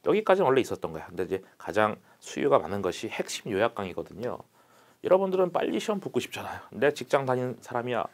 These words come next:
시간이 어딨어? 기본 이론 강의 시간 들을 시간 없다. 그래서 그냥 포인트만 딱딱딱 듣고 싶다." 해서, 아, 오십 시간 이내로 한 사십오 시간 정도일 텐데, 아, 물론 지금 촬영 중입니다. 거의 뭐 촬영이 이제 막바지인데,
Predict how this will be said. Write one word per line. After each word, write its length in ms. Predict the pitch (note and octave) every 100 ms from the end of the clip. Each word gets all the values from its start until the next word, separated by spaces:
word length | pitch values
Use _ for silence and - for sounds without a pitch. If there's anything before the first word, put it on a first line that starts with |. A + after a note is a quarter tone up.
| - -
시간이 340 | - - C#3+ C3+
어딨어? 440 | A#2+ - B2 - - - _
기본 280 | - A2 A#2+
이론 160 | B2
강의 240 | A#2 G2+ G#2
시간 200 | G#2+ G#2
들을 160 | G2+
시간 220 | G2+ - F#2+
없다. 320 | - B2+ -
그래서 340 | - F#2 G#2+ - - - _
그냥 180 | E2+ E2
포인트만 380 | C#3+ C3+ B2+ A#2+
딱딱딱 600 | A#2 - B2 - - _
듣고 180 | G#2+ -
싶다." 300 | - F2 F#2+
해서, 400 | G2 F#2+ A#2 - _ _ - - - _
아, 160 | D2+ D2+
오십 300 | F2+ A2 -
시간 200 | A2+ G#2
이내로 460 | F#2 F#2 D#2+ A#2+
한 140 | C#3 F#2
사십오 420 | - A2+ A#2 G2
시간 320 | F#2 G2 F2+
정도일 500 | F2 D#2+ E2 D#2+ D#2+
텐데, 440 | - D#2 G2+ E2 - _ - _ _ _
아, 80 | -
물론 260 | G#2+ D#3+ D#3
지금 260 | B2+ B2+
촬영 320 | - D#3+ D#3
중입니다. 600 | C#3 F#2+ G2 E2 F#2 E3+ G3
거의 300 | F2 B2 -
뭐 180 | A2+
촬영이 320 | - A2 A#2+ G#2
이제 140 | -
막바지인데, 680 | D#2+ - G2+ F2 D#2 G#2